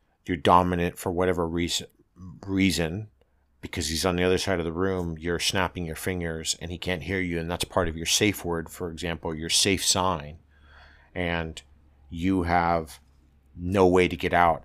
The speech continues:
and all of a sudden you're caught up in an emotional, harmful episode, and you're freaking out. So communication is huge. You have to talk about your feelings. You have to talk about if somebody harmed your,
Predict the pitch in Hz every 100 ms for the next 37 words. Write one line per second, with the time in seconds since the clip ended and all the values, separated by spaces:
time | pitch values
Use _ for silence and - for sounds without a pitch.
0 | - 87 87 90 87 85 - 90 82 82
1 | - 95 85 85 85 - 85 80 80 82
2 | 87 90 - 92 80 78 - _ _ _
3 | _ - 104 92 87 - 82 78 - _
4 | 98 - 90 - 87 80 80 - - _
5 | _ _ _ _ - 82 82 82 80 -
6 | - 85 80 80 - - - 92 - 85
7 | 85 78 - - - - - _ _ -
8 | - - - - 113 110 101 104 104 -
9 | 80 76 - - - - 95 82 80 -
10 | - - - - - - _ _ - -
11 | 82 95 - 82 90 - 87 85 73 82
12 | - 101 85 76 78 101 90 95 87 -
13 | 95 - 85 85 - 85 87 85 - -
14 | 95 92 90 87 - - _ - 85